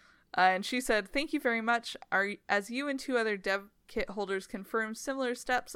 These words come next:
I'll assume this is the procedure to follow. Can you confirm by yes or no if I apply those steps to Arnaud's treatment?" Um, the dev kit people said yes, and she said, "Proceeding to treatment, I'll update you soon."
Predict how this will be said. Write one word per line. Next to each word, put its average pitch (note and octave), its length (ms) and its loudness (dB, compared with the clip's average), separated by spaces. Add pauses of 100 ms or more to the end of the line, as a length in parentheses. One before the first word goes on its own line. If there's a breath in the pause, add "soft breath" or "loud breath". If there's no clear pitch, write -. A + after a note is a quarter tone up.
I'll F#3+ 160 2
assume C4 300 -4
this C4 160 -6
is A3+ 160 -12
the G3 100 -8
procedure A#3 540 -6
to A#3+ 100 -12
follow. F3 480 -2 (300 loud breath)
Can A3+ 180 -6
you A#3 240 -6
confirm B3 460 0
by A#3+ 80 2
yes G3+ 280 -2
or G3 120 -6
no F#3 220 0
if F#3 180 -2
I F3+ 80 2
apply G#3 400 0
those G3 240 -4
steps - 320 -2
to F#3 80 -4
Arnaud's D#3+ 440 -6
treatment?" A#3 460 -6 (640 soft breath)
Um, E3+ 360 0 (120)
the F#3 100 0
dev F3+ 240 2
kit G3 160 -2
people G3 240 -10
said E3+ 220 -6
yes, C4+ 280 4
and G#3+ 120 -6
she G3+ 100 -10
said, F3 220 -4
"Proceeding C#4+ 400 -4
to B3+ 100 -12
treatment, A#3 400 -6
I'll - 180 0
update - 320 -8
you F#3+ 60 -12
soon." - 460 -12